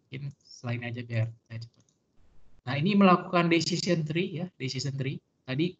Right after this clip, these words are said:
yang berpengaruh kontrak, monthly charge, tenor, berapa lama dia langganan, jenis pembayaran, pay per use. Nah, ini yang aku bilang yang seperti disampaikan Faris tadi, bisa nggak sih kita melakukan? Bisa.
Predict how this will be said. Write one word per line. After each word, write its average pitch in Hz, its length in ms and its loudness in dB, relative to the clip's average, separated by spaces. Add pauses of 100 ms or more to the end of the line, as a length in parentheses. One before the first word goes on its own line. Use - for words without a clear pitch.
yang 147 160 -2
berpengaruh 143 320 2
kontrak, 147 560 0
monthly 135 320 0
charge, 143 400 -2
tenor, 139 480 0
berapa 127 240 -6
lama 123 240 -4
dia 123 160 -2
langganan, 135 560 0 (240)
jenis 143 240 2
pembayaran, 147 560 4
pay 143 80 -4
per 135 160 -4
use. 135 160 -8
Nah, 151 240 -2
ini 214 160 2
yang 208 80 2
aku - 80 0
bilang 175 320 2 (480)
yang 151 80 2
seperti 156 480 2
disampaikan 156 800 4
Faris 151 240 -2
tadi, 156 320 2
bisa 135 240 -4
nggak 220 160 -2
sih 208 160 -4
kita 170 160 2
melakukan? 156 240 0
Bisa. 175 320 0